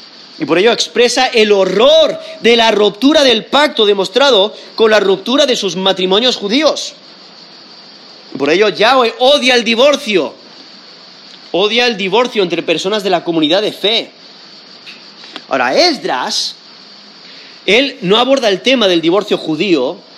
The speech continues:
que les lleva a matrimonios le-, ilegales, sino lo que él hace es condena el, el matrimonio con mujeres de dioses extraños y aborda el tema de casarse fuera de la fe.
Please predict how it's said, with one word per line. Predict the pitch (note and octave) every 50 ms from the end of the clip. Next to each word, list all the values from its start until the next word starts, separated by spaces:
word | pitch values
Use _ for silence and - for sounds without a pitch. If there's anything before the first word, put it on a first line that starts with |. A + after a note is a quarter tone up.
| - - -
que | E3+
les | D#3+ D#3 D3 C3
lleva | E3 E3 F3+ F3+ D3+
a | D#3
matrimonios | D3+ D#3 D3 C#3+ C#3+ C#3+ C#3+ C#3 C#3 C3 - - -
le-, | C#3 B2+ C3+ C3+ -
ilegales, | D#3 D#3 C#3 C3 C3 F#3 A#3+ A#3 C#3 C#3 F#3+ - - - - - - - - - - - -
sino | - F#3+ F#3
lo | F#3 E3
que | - G#3+
él | C#4
hace | D#4+ D4 A3+ A3+
es | F#3+ D#3+ -
condena | - G3+ F#3 F#3 F3+ G#3+ B3 B3+
el, | B3+ A#3+
el | G#3 A3 F#3+ F#3
matrimonio | F3+ F#3 F3 - F3 F3+ F3 G3 A#3+ C#4 A#3+ G3 E3 D3+ D3+ F#3 A3 - - - - - - - - -
con | - G#3 G#3 G3
mujeres | F#3+ F#3 E3 - - A#3+ C4+ C4 C4 B3+ F3
de | D#3+ G3+ F3
dioses | F3+ G3+ G3+ F#3+ - F#3+ D#3+ F3+
extraños | E3+ - - - B3 B3 A#3+ F#3+ D#3 D3 E3 A3 - - - - - - - - - - - - - - - - - - - - - - - -
y | - E3+
aborda | F3 E3+ F#3+ G#3+ - B3+
el | B3 G#3+
tema | - - B3 C4+ C4 A#3+
de | G#3 -
casarse | - F3+ - - A3 A3+ - - G3
fuera | - - G3 G#3+ G#3 F#3+
de | F3+
la | D#3 C#3+
fe. | C3 - - E4+ C#4+ F#3 A#2 -